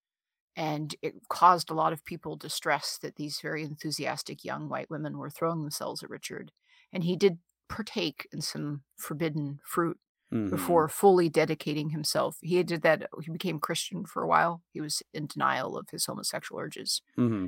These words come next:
Speaker 1: And finally, later in life, he's like, "God can't help with the fact that I do like the anal." So yes, I had heard of that, and I love it. <laughs> It makes me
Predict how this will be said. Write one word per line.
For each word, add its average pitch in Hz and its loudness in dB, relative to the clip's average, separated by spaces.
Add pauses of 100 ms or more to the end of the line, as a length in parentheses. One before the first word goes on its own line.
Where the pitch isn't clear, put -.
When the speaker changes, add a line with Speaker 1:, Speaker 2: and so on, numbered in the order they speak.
Speaker 1:
And 170 -6
finally, 165 8
later 147 -2
in 143 -4
life, 135 -2
he's - -6
like, 143 -4
"God 151 4
can't 131 -6
help 139 -4
with 208 -14
the 160 -10
fact - 2
that - -6
I 156 0
do 147 -8
like 135 -6 (300)
the 165 0
anal." 156 -2 (140)
So 185 2
yes, 165 4
I 165 2
had 175 4
heard 180 4
of 143 -6
that, - -4 (380)
and 160 0
I 170 4
love 185 10
it. - -2 (260)
<laughs> - -14
It 220 2 (120)
makes 220 4
me 196 8